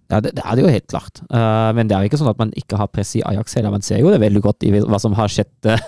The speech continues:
<laughs> skjedd rundt Ajax sin kamp, eh, i forrige uke. Eh, det er ikke sånn at det er en helt forventningsfri klubb. Eh, det er jo tross alt en av de største klubbene i Nederland som er en topp ti-liga, eh, i Europa. Eh, og det er jo en klubb som har en selvforståelse, som ser seg selv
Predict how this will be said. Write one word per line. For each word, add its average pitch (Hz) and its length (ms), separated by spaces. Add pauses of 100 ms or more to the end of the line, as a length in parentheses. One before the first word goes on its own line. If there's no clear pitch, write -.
(160)
<laughs> - 240
skjedd 143 240
rundt 131 220
Ajax 123 320
sin 127 100
kamp, 117 420
eh, 117 460
i 120 80
forrige 113 460
uke. 185 180 (320)
Eh, 123 640
det 117 140
er 107 80
ikke 143 100
sånn 165 140
at - 80
det 107 80
er 104 160
en 107 100
helt 104 240
forventningsfri 101 640
klubb. 135 240 (300)
Eh, 113 340
det 101 80
er 110 140
jo 151 100
tross 135 160
alt 104 160
en 104 140
av - 20
de 117 80
største - 320
klubbene 101 240
i 104 80
Nederland 107 320
som 110 160
er 107 80
en - 80
topp - 240
ti-liga, 107 480 (640)
eh, 107 380 (100)
i 120 160
Europa. 110 380 (360)
Eh, 110 440
og 110 100
det - 80
er 113 140
jo 180 80
en - 100
klubb - 160
som 101 160
har 98 160
en 98 80
selvforståelse, 101 880
som 104 160
ser - 240
seg 104 160
selv 104 320